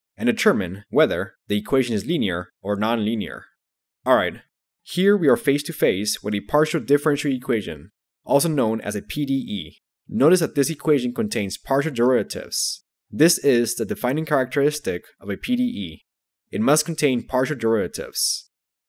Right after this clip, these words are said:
Notice that this P D E is written using Leibniz notation. We can also rewrite this P D E by using subscript notation as follows.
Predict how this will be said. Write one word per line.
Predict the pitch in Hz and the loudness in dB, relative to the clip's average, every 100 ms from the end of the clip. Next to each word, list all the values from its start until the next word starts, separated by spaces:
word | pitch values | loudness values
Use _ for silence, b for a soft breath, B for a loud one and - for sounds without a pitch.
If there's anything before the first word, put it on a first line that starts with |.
| _ - | _ -4
Notice | 110 160 180 | 2 4 2
that | 117 | 2
this | 143 151 | 2 2
P | - 147 | 0 -4
D | 156 | -4
E | 107 110 117 | -4 -4 -2
is | 104 101 | -4 2
written | 151 113 98 110 - | 2 2 0 -6 -6
using | 107 107 101 | -4 -2 -2
Leibniz | 92 101 120 - | -2 -2 -2 -4
notation. | 123 117 110 90 67 - _ _ _ _ - | -4 -4 -4 -6 -10 -18 _ _ _ _ -4
We | |
can | 120 123 | -2 0
also | 135 139 | 2 0
rewrite | 117 151 165 123 113 117 | 0 0 2 2 2 -2
this | 107 | -4
P | - 123 | -4 -4
D | 160 | -4
E | 110 104 104 127 _ - | -2 -2 -4 -8 _ -6
by | |
using | 117 180 123 101 107 - - | -2 0 0 -2 -4 -12 -8
subscript | - 156 - - 160 | 0 0 0 -2 -2
notation | 139 143 160 - 95 85 101 _ _ - | -2 -2 -4 -4 -8 -10 -16 _ _ -6
as | 117 - | -4 -4
follows. | 113 92 - - - - | -6 -6 -10 -12 -10 -12